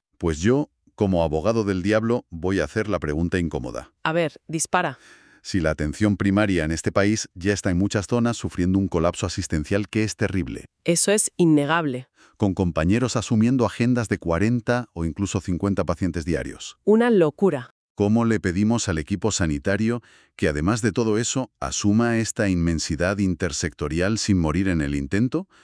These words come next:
Speaker 1: O sea, ¿cómo se interviene en la comunidad sin que el profesional termine quemándose del todo y pidiendo la baja?
Speaker 2: A ver,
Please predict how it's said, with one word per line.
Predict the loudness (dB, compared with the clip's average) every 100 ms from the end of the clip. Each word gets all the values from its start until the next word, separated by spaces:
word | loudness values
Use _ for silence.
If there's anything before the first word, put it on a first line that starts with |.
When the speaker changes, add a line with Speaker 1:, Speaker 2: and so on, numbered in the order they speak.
| _ _ -8
Speaker 1:
O |
sea, | -2 -2 -2 0
¿cómo | 2 4
se | 4
interviene | 2 0 0 2 2
en | 2
la | 0
comunidad | 0 0 0 0 -2 -8 -20 -20
sin | -4 0 0
que | 0
el | -2
profesional | -4 -4 -2 0 0 -2
termine | -2 2 0 0
quemándose | 0 0 2 0 -2 -2
del | -4 -2
todo | -2 0
y | -2
pidiendo | -2 -2 0 0
la | 0
baja? | -2 -6 -18 _ _ _ _ _ _
Speaker 2:
A | -2 0
ver, | 0 -2